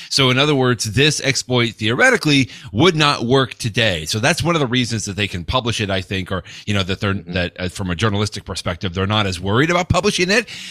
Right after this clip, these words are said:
Speaker 1: because theoretically most people would have been updated by
Speaker 2: Yeah.
Speaker 1: now, and this may not affect
Speaker 2: But
Speaker 1: most
Speaker 2: Brett,
Speaker 1: people
Speaker 2: it makes
Speaker 1: at
Speaker 2: you
Speaker 1: this point.
Speaker 2: wonder, you know, what exploit is out there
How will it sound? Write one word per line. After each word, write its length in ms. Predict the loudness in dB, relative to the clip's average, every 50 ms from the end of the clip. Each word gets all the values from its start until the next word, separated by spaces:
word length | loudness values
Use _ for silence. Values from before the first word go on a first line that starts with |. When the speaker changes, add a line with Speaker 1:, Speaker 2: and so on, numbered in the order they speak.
| -10 -4
Speaker 1:
because 420 | -2 0 2 2 2 2 2 0
theoretically 800 | -4 -4 -2 2 2 4 6 6 6 6 4 4 2 2 4 4
most 340 | 6 6 6 6 4 4 2 0
people 260 | 0 0 2 0 0
would 140 | 0 0 0
have 120 | 0 0
been 140 | 0 0 -2
updated 400 | -2 -4 -4 -4 -4 -4 -4 -4
by 120 | -4 -4
Speaker 2:
Yeah. 160 | -4 -2 -2 -4
Speaker 1:
now, 80 | -4
and 100 | -4 -6
this 160 | -6 -8 -6 -4
may 140 | -4 -2
not 180 | -2 -2 -4 -6
affect 300 | -6 -4 -4 -4 0 2
Speaker 2:
But 100 | 2 2
Speaker 1:
most 80 | 4 4
Speaker 2:
Brett, 140 | 4 2
Speaker 1:
people 160 | 2 0 -2 0
Speaker 2:
it 40 |
makes 200 | 2 2 0 0
Speaker 1:
at 20 | 0
Speaker 2:
you 40 | -2
Speaker 1:
this 20 |
point. 60 | 0 0
Speaker 2:
wonder, 280 | 0 0 0 0 0
you 140 | 0 -2 0
know, 240 | 0 0 -2 -2 -6 -6
what 280 | -2 0 0 0 0 _
exploit 500 | -6 -8 -8 -12 -12 -6 -2 -2 -2 -2 -4
is 140 | -6 -6 -4
out 200 | -4 -4 -4 -4
there 340 | -2 -2 0 0 -2 -4